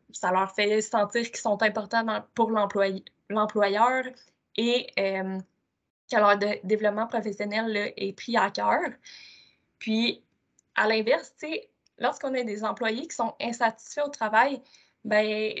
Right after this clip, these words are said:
si ça perdure dans le temps, ça peut éventuellement mener à un épuisement professionnel ou plein d'autres, euh, types de problèmes. Puis,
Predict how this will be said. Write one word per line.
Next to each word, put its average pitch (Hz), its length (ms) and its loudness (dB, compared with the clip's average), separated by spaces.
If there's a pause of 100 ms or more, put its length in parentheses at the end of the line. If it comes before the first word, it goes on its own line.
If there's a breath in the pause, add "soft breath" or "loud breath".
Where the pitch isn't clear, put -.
si - 340 -10
ça 254 260 -2
perdure 226 440 -6
dans 220 100 -6
le 202 80 -10
temps, 277 320 -2
ça 240 140 -12
peut 220 240 -4 (120)
éventuellement 214 640 -2
mener 262 460 -2
à 220 460 0
un 208 100 -6
épuisement 202 380 -8
professionnel 240 760 0
ou 190 180 -4 (460)
plein 240 220 2
d'autres, 233 360 0
euh, 190 200 0 (680 soft breath)
types 240 220 2
de 202 100 2
problèmes. 254 580 2
Puis, 202 400 -10